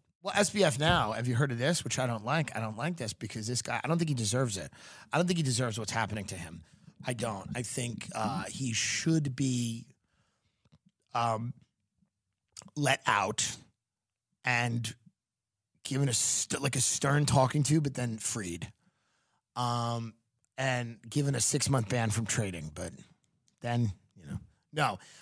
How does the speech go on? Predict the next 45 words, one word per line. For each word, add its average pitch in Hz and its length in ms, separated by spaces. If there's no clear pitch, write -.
Uh, 143 80
he's 151 240
in 202 80
a 170 100
roach 160 680
and 139 240
rodent-infested 143 840
jail 131 280
in 117 80
the 101 60
Bahamas. 113 420
By 247 100
the 320 80
way, 196 140
even 247 180
the 571 80
fucking 247 320
press, 165 400
like, 123 140
feels 135 200
bad 117 260
for 160 100
him. 147 80
Like, 131 140
George 190 260
Stephanopoulos 151 640
is 127 100
like, 120 180
"You 117 120
only 185 160
have 190 100
a 156 60
hundred 160 360
grand? 185 600
You 165 80
only 247 140
have 247 100
a 202 60
hundred 202 260
grand 226 340
in 208 80
your 156 120
account." 135 480
And, 143 200
uh, 131 280